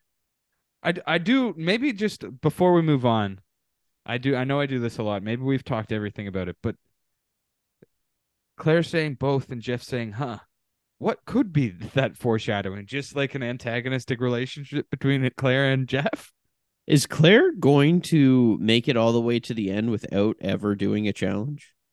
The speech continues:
Speaker 1: M-, like, in the mer-, in the pre-merge?
Speaker 2: Yeah. What? But the interesting thing of it is too, like, Claire doesn't seem like the person you want to sit out either.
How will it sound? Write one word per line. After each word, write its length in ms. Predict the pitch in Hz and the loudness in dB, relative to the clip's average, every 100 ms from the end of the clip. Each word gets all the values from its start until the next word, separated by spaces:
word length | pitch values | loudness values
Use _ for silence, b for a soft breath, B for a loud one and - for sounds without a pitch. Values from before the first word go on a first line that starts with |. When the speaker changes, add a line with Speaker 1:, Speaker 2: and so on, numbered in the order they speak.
| _ _ _ _ _ _ _ _ _ | _ _ _ _ _ _ _ _ _
Speaker 1:
M-, 120 | 98 - - | -20 -20 -12
like, 320 | 120 104 - | -10 -10 -12
in 320 | 107 120 110 | -10 -8 -6
the 80 | 101 | -8
mer-, 180 | 101 - | -10 -14
in 380 | 104 101 90 110 | -12 -10 -10 -10
the 80 | 107 | -10
pre-merge? 580 | - 135 202 339 - _ _ - | -10 -8 -8 -8 -14 _ _ 0
Speaker 2:
Yeah. 340 | 175 165 87 - _ b | 2 4 0 -8 _ b
What? 240 | - 311 - _ _ | 2 2 2 _ _
But 200 | 196 214 - | -10 -10 -8
the 320 | 143 180 233 | -2 2 6
interesting 480 | 330 427 403 269 185 | 6 8 6 4 -2
thing 260 | 117 156 285 | 2 2 4
of 140 | 180 | 2
it 180 | 104 92 | 0 -2
is 480 | 69 110 107 107 - | -4 -2 -2 -2 -8
too, 380 | - - 160 139 | -2 4 6 6
like, 720 | 117 120 120 110 - - - _ _ _ _ _ _ _ - | 4 4 2 0 -4 -16 -18 _ _ _ _ _ _ _ -6
Claire 640 | 151 208 277 415 135 92 - _ _ - | 2 4 6 6 4 0 -10 _ _ -4
doesn't 420 | 127 170 170 - | 4 4 4 -2
seem 340 | - 147 143 | -2 0 2
like 300 | 123 110 - - | 2 2 0 -6
the 80 | |
person 480 | - 135 127 - 110 | -2 0 0 0 0
you 100 | 107 | 0
want 400 | 101 107 120 - | 0 -2 -2 -4
to 100 | - | -10
sit 280 | - 110 92 | -8 -6 0
out 320 | 104 320 - | 2 2 0
either. 560 | 113 147 311 - - | -2 -4 -4 -8 -14